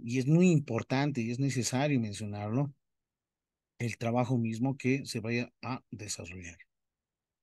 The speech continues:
Bueno, ese es el plan de trabajo. Eh, tendrán mis datos ahí correspondientes dentro de la plataforma. También lo voy a ir subiendo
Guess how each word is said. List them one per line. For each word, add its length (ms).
Bueno, 180
ese 140
es 100
el 140
plan 220
de 100
trabajo. 420
Eh, 640
tendrán 280
mis 160
datos 240
ahí 140
correspondientes 960
dentro 260
de 60
la 80
plataforma. 760
También 280
lo 60
voy 140
a 80
ir 180
subiendo 640